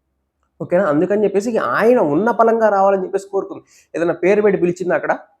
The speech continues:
ఏదైనా పేరు పెట్టి పిలిచిందా? ఏ పేరు పెట్టి పిలవలేదు. ఇక్కడ కూడా అంతే, ఉన్న సృష్టి క్రియేటర్ ఒకటే. మనకైనా బ్రహ్మదేవుడు, విష్ణుమూర్తి వీళ్ళు ముగ్గురున్నా కానీ ఇలా ముగ్గురు ఒక్కటే బ్రహ్మం మూడు రూపాలుగా ఉంది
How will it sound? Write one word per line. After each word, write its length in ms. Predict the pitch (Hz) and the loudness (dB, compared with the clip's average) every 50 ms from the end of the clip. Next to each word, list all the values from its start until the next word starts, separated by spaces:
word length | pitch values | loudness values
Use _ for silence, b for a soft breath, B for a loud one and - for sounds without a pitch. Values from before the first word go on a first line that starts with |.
| _ _ _ _ _ _ _ _ _ _ _ _ _ _ _ _ _ _ _ _ _ - | _ _ _ _ _ _ _ _ _ _ _ _ _ _ _ _ _ _ _ _ _ -2
ఏదైనా 180 | 151 170 180 165 | 2 2 2 2
పేరు 220 | 180 185 202 202 | 2 2 2 4
పెట్టి 200 | 196 202 180 160 | 2 2 2 0
పిలిచిందా? 420 | 165 165 - - - 143 147 226 311 - _ _ _ _ _ _ _ _ _ _ - | -2 -4 -4 -6 -8 -6 -6 -6 -8 -10 _ _ _ _ _ _ _ _ _ _ 2
ఏ 160 | 165 202 190 | 4 6 6
పేరు 180 | 240 233 226 233 | 6 6 4 4
పెట్టి 180 | 233 226 233 | 2 0 0
పిలవలేదు. 520 | 220 220 220 226 226 220 196 196 190 196 - _ _ _ _ _ _ _ _ _ _ _ _ _ _ _ _ _ - | 0 -2 -2 -2 -4 -4 -4 -6 -8 -8 -12 _ _ _ _ _ _ _ _ _ _ _ _ _ _ _ _ _ -18
ఇక్కడ 200 | - - 233 226 | -2 2 4 6
కూడా 180 | 233 233 220 214 | 6 6 4 2
అంతే, 240 | 214 214 226 220 202 | 0 -2 -4 -4 -2
ఉన్న 240 | 170 156 165 196 | 0 0 0 0
సృష్టి 600 | 208 208 196 196 - - 214 208 190 170 - - - _ _ - | 0 0 -2 -4 -4 -4 -8 -6 -6 -6 -8 -10 -16 _ _ -2
క్రియేటర్ 380 | 151 151 185 208 208 226 202 | 2 4 4 4 4 2 0
ఒకటే. 360 | 202 190 202 185 180 147 - - _ _ _ _ _ _ _ _ - | 0 0 -2 -4 -6 -8 -8 -10 _ _ _ _ _ _ _ _ -6
మనకైనా 400 | - 160 170 - 202 202 214 208 | -4 -4 -2 0 0 0 0 0
బ్రహ్మదేవుడు, 640 | 175 139 127 131 147 170 180 180 190 185 185 185 | 0 0 -2 0 0 2 2 2 2 2 0 0
విష్ణుమూర్తి 680 | 185 170 151 - - 165 170 175 170 165 170 - 175 175 | -2 -4 -6 -6 -6 -4 -2 -2 -2 -4 -4 -4 -6 -4
వీళ్ళు 220 | 151 143 135 135 | -4 -6 -6 -6
ముగ్గురున్నా 560 | 127 127 135 131 135 135 160 185 185 190 190 180 | -6 -4 -4 -4 -2 0 0 2 2 2 0 0
కానీ 320 | 175 170 170 208 262 - _ _ _ _ _ _ | 0 -2 -4 -6 -8 -10 _ _ _ _ _ _
ఇలా 140 | - 143 135 | -2 2 2
ముగ్గురు 560 | 131 131 135 135 143 147 143 143 180 226 233 | 2 2 2 0 -2 -2 -4 -6 -4 -2 -2
ఒక్కటే 680 | 226 196 151 131 131 - - _ - 202 196 214 220 208 | 0 0 -2 -2 -4 -6 -6 _ -4 -4 -2 0 0 0
బ్రహ్మం 640 | 170 151 156 143 139 135 180 202 208 175 151 156 | 0 0 0 0 -2 -2 -4 -6 -6 -2 2 4
మూడు 200 | 165 185 180 185 | 6 6 6 6
రూపాలుగా 500 | 180 180 175 - 170 160 151 156 160 156 | 2 0 -2 -4 -6 -6 -6 -6 -8 -8
ఉంది 240 | 139 117 - - | -10 -12 -16 -20